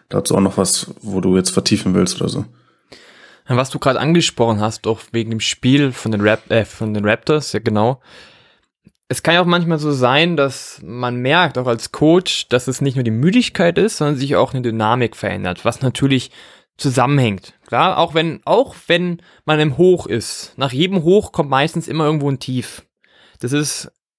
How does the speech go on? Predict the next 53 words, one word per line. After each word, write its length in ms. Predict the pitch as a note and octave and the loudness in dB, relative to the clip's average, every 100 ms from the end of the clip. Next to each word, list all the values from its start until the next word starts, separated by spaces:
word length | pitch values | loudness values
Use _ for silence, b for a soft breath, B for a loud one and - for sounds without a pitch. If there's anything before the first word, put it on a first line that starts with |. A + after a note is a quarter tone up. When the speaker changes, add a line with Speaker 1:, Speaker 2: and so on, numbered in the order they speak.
| - | -10
Speaker 2:
im 180 | C3+ B2 | -6 2
Basketball 500 | E3+ G#3+ A3 F#3+ F#3 | 2 2 0 2 2
so, 100 | F#3 | 0
das 140 | E3 | -2
ist 140 | C#3+ | -6
überall 400 | - F3 F#3+ F#3 | -6 0 2 2
so 200 | D#3+ E3+ | 0 0
und 280 | G#2+ D3 - | -2 -6 -2
auch 260 | C3 D3+ - b b b b - | 0 0 -4 b b b b -2
wenn 140 | C3+ | 0
jeder 200 | F3 A3+ | 2 4
jetzt 200 | F3+ A#2+ | 2 2
sagt, 320 | C3+ D3+ - | 2 2 -2
"Ja, 680 | G#2 A2 A#2+ C#3+ C#3+ D3 C#3 b b b _ - | -6 0 2 4 2 0 -4 b b b _ -8
das 200 | B2 - | -8 -6
Timeout 320 | A#2+ C3 C#3 | -4 -2 0
war 120 | B2 | 0
komplett 340 | - - B2+ - | -2 -2 -2 -2
umsonst 640 | A2+ B2+ F#3+ F#3+ E3+ - | 2 2 4 0 -2 -6
und 180 | B2+ B2 | -6 -4
es 200 | A2+ - | -6 -4
hätte 200 | B2+ A#2+ | -4 -2
wahrscheinlich 560 | A#2 - A#2+ A#2+ B2 - | -2 -2 -6 -6 -8 -6
dazu 280 | A#2 - | -8 -8
geführt, 500 | A#2 A2 - D3+ D3 | -10 -8 -2 0 0
dass 160 | A#2+ - | -2 -2
wir, 260 | A#2 A2 A2 b b b b b b b | 0 0 -2 b b b b b b b
dass 100 | - | -8
sie 100 | B2 | -6
gewonnen 360 | A2+ A2+ F#3 G3 | -2 2 2 4
hätten." 400 | E3+ E3 D#3+ D#3 b b b b b | 2 0 -6 -8 b b b b b
Aber 400 | - D#3 G3 G#3 | 0 2 4 4
es 100 | F#3 | 2
ist 160 | D#3+ E3 | -2 0
halt 200 | D#3+ C#3+ | 2 2
so, 160 | D3 E3 | 0 0
dass 260 | D3 - | -2 -2
so 120 | C#3+ | -4
ein, 240 | C#3 C3+ A#2 | -4 -4 -4
so 100 | C3 | -4
ein 160 | C3+ | -2
Hoch 460 | B2 E3 G#3+ - - | 0 2 2 -2 -2
halt 180 | D3+ - | -2 0
nicht 320 | D#3+ - - | -2 -2 -2
dauerhaft 560 | C3+ E3+ D3 C#3+ - C#3 | 2 2 2 -2 -2 0
da 180 | F3+ | 0
bleibt. 560 | G3+ B2 G#2 F#2+ - - | 0 0 0 -2 -8 -14
Und 100 | B2 | -12
das 100 | B2 | -10
ist 160 | C#3 - | -10 -6
auch 220 | - B2+ | -6 -6
komplett 380 | - C3+ C#3 - | -6 -2 -2 0
normal, 520 | C3 C3+ D3 C3+ G2+ | -2 2 2 2 0